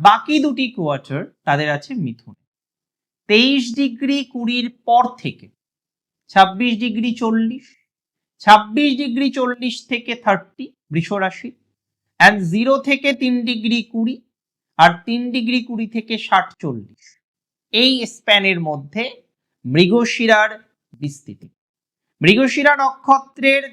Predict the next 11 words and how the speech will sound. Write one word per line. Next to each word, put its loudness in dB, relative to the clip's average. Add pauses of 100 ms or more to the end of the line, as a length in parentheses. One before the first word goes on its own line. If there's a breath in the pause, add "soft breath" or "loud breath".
(140)
দেবতা 0
কে -6
জানেন? -2 (920)
শশী। -4 (1040)
অনেকে -6
বলবেন, -6
"দাদা, -4
শশী -8
মানে -2
তো -12
চাঁদ।" 0